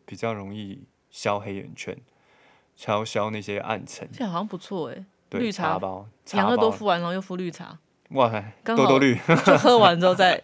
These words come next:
Speaker 1: <laughs>
Speaker 2: 喝完之后马上敷。
Speaker 1: 哎，我今天刚好抽一株。好，多多绿。等一下你可以
Speaker 2: 所以就，所以就是有很多，很多品牌里面真的就是很多绿茶、红茶都有
Speaker 1: 对，叫二茶素嘛，
Speaker 2: 的成分
Speaker 1: 茶素，
Speaker 2: 在里面，
Speaker 1: 对。
Speaker 2: 对啊。
Speaker 1: 对啊，对，对。这个确实，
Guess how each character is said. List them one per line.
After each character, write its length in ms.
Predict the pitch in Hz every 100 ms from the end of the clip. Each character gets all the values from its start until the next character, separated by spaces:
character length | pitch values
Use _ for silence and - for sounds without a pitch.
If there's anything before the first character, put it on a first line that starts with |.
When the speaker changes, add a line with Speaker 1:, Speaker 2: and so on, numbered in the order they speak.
| - - -
Speaker 1:
<laughs> 360 | - - -
Speaker 2:
喝 140 | 226 220
完 160 | 185
之 80 | 175
后 60 | 185
马 100 | 156
上 160 | 156 170
敷。 140 | 156 147
Speaker 1:
哎， 160 | 185 -
我 60 |
今 120 | -
天 100 | 131
刚 100 | 135
好 60 | 123
抽 200 | 117 113
一 60 | 113
株。 240 | 107 101 98 _ _ _ -
好， 180 | 107 104
多 160 | 123
多 140 | 123 127
绿。 260 | 127 101 98 _ _
等 120 | 117
一 40 | 117
下 120 | 135
你 100 | 104
可 100 | 117
以 60 |
Speaker 2:
所 160 | 110 370
以 80 | 302
就， 160 | -
所 180 | 311 -
以 60 | 311
就 120 | 277
是 100 | 269
有 100 | 190
很 180 | 180 147
多， 180 | 175 175 131 _
很 120 | 170 165
多 100 | 185
品 200 | 165 143
牌 160 | 131
里 80 | 131
面 200 | 139 156
真 120 | 151
的 80 | 147
就 140 | 139
是 140 | 147 156
很 120 | 139
多 180 | 135 135
绿 140 | 180
茶、 200 | 147 -
红 200 | 135 135
茶 160 | 131 - _
都 160 | - 156
有 60 | 135
Speaker 1:
对， 120 | 113
叫 140 | 135
二 160 | 110 117
茶 100 | 110
素 40 |
嘛， 60 | 151
Speaker 2:
的 40 |
成 240 | - 175 98
分 180 | 175 143
Speaker 1:
茶 180 | 98
素， 100 | 98
Speaker 2:
在 140 | - 165
里 140 | 131
面， 200 | 147 143
Speaker 1:
对。 140 | 143 143
Speaker 2:
对 80 |
啊。 160 | 107 98
Speaker 1:
对 80 | 98
啊， 40 | -
对， 100 | 90
对。 20 | - -
这 160 | 160
个 80 | 131
确 220 | - 135
实， 220 | 104 -